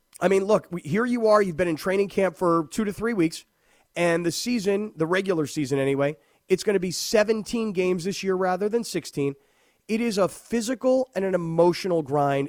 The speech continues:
and it's not just on the players, it's on the coaches as well. Okay. So if you wanted to make a point that you thought Mike McCarthy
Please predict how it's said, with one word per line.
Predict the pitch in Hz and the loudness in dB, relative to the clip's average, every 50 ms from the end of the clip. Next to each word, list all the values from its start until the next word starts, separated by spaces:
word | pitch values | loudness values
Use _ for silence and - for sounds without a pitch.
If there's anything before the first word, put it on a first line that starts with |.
| - | -4
and | - 143 | -4 -4
it's | 143 - - | -4 -4 -4
not | 156 160 170 170 190 190 | -4 -2 -2 -2 -2 -2
just | - 220 196 - - | -4 -4 -4 -2 -2
on | 196 190 | -2 -2
the | 190 180 | -2 -4
players, | - - 175 160 160 160 156 135 | -4 0 2 2 4 2 2 -2
it's | - - | -4 -2
on | 165 151 143 | -2 0 0
the | 143 | -2
coaches | 135 - 151 139 - - 135 120 | -2 -2 -2 -2 -2 -4 -6 -6
as | 131 117 104 | -6 -6 -8
well. | 113 107 - _ _ _ - | -10 -12 -14 _ _ _ -2
Okay. | 156 147 - 151 101 - _ _ _ _ _ _ _ _ _ _ _ _ _ _ _ _ | -2 -2 -2 -6 -8 -10 _ _ _ _ _ _ _ _ _ _ _ _ _ _ _ _
So | - - - 226 214 214 214 214 202 190 - _ _ _ _ - | -8 -2 2 4 4 6 6 4 4 2 0 _ _ _ _ 0
if | 185 175 - | 0 0 2
you | 185 240 294 | 0 -2 2
wanted | 349 330 330 320 294 | 4 4 4 4 2
to | 226 208 | -2 -4
make | 196 202 214 208 - | -2 -2 -2 -2 -4
a | 151 | -6
point | - - - 220 208 170 135 - - - _ _ - - - - _ _ _ _ _ | -10 -4 0 2 2 2 2 -2 -8 -16 _ _ -20 -20 -20 -20 _ _ _ _ _
that | 131 139 175 175 175 170 - _ _ _ _ _ _ _ | -2 2 2 2 2 0 -4 _ _ _ _ _ _ _
you | - 120 123 202 262 262 | -14 -2 0 2 2 2
thought | - - 254 240 226 - - | 2 2 4 4 4 4 2
Mike | 160 165 180 208 233 - | -2 -2 -2 -2 -2 -2
McCarthy | 202 202 185 - 160 190 190 185 - - 175 170 160 160 175 | -4 -6 -4 0 2 2 2 2 2 0 -2 -2 -2 -4 -6